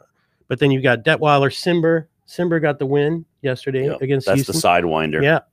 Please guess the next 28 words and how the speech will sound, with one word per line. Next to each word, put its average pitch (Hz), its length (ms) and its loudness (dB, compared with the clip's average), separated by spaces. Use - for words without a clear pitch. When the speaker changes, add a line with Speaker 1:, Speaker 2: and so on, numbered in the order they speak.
Speaker 1:
from 127 260 2
Cleveland. 160 440 2
Uh, 120 420 0
so - 160 0
I 175 100 6
think 208 260 -2
they're, 151 280 0
I 175 80 -2
think 226 220 -4
we're 175 120 0
gonna 147 220 2
be 139 160 2
loaded 143 380 4
in 123 100 2
the 113 80 0
bullpen. 113 500 -2
Let's 143 200 -10
just - 240 -10
hope 156 220 -2
we 147 80 -2
don't 139 120 0
have 135 120 -2
any 120 140 -4
injuries 120 420 -10
where 113 220 -8
we 113 120 -10
have 113 200 -12
to 107 180 -8